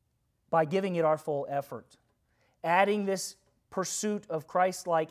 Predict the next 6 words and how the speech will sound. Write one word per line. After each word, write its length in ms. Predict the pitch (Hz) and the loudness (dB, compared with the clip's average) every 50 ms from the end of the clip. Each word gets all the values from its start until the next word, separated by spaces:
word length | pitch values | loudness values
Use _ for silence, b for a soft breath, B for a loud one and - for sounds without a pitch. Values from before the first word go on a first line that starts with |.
| - | -6
excellence 600 | - 165 165 - - - - 160 151 147 143 135 - _ | -8 -8 -8 -8 -10 -12 -10 -8 -8 -8 -8 -10 -10 _
and 480 | - 196 214 202 175 156 151 160 160 160 b b b b b b b b _ - | -6 -2 -2 0 0 0 -2 -4 -8 -10 b b b b b b b b _ -2
adding 380 | 156 170 180 180 185 180 170 | 0 2 2 2 0 -2 -6
to 160 | 156 - 190 170 | -6 -8 -4 -2
that 340 | 175 175 160 147 160 156 165 | -2 -2 -2 -4 -6 -8 -8
knowledge, 640 | 170 165 165 160 151 131 117 104 - - - - | -8 -8 -6 -8 -8 -10 -12 -14 -16 -20 -20 -20